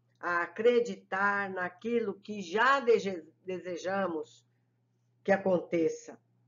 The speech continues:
Então, logo termine o fluxo controlado da minha influenciação hipnótica, retomará o corpo carnal, lambendo os beiços, na certeza de haver sonhado com a falência da granja,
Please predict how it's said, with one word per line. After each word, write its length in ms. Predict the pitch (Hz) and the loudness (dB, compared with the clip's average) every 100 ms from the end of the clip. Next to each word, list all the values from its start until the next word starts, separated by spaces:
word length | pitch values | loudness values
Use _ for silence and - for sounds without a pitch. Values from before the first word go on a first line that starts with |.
| _ _ _ _ _ _ _ _ _ _ | _ _ _ _ _ _ _ _ _ _
Então, 180 | - 180 | 0 2
logo 400 | 170 196 247 247 | 6 4 4 2
termine 460 | 240 214 190 190 180 | 6 6 6 0 0
o 80 | 165 | -2
fluxo 440 | - 180 - - | -4 -6 -6 -16
controlado 680 | - 170 165 160 156 156 156 | -8 -8 -2 2 2 0 -2
da 100 | 156 | -2
minha 240 | 160 156 | 0 -2
influenciação 680 | 151 160 156 - 147 - 135 | -4 -4 -4 -6 -12 -10 -14
hipnótica, 720 | 139 151 165 208 233 - 147 _ _ _ _ _ _ | -12 -8 0 0 0 -8 -12 _ _ _ _ _ _
retomará 680 | 247 247 269 262 240 226 226 | 4 8 6 8 6 8 8
o 120 | 220 | 6
corpo 400 | - 214 208 208 | 6 4 2 -4
carnal, 580 | 214 208 185 180 175 _ _ _ - | 0 0 2 0 -2 _ _ _ 2
lambendo 560 | 190 214 208 220 220 | 6 8 10 8 8
os 120 | 208 160 | 0 -2
beiços, 760 | 196 202 196 - 156 - _ _ _ | 0 2 0 -8 -18 -20 _ _ _
na 140 | 175 | -4
certeza 520 | 185 202 175 208 202 196 | -2 -2 0 -2 0 -2
de 120 | 190 | -2
haver 260 | 175 185 | -2 -6
sonhado 680 | 180 190 175 170 202 208 220 | -4 -2 0 2 2 2 -2
com 140 | - | -2
a 80 | 180 | -6
falência 600 | 175 165 165 175 156 151 | -4 -4 -2 -4 -4 -6
da 120 | 151 | -6
granja, 500 | 147 151 190 208 226 | -6 -4 -2 -2 -6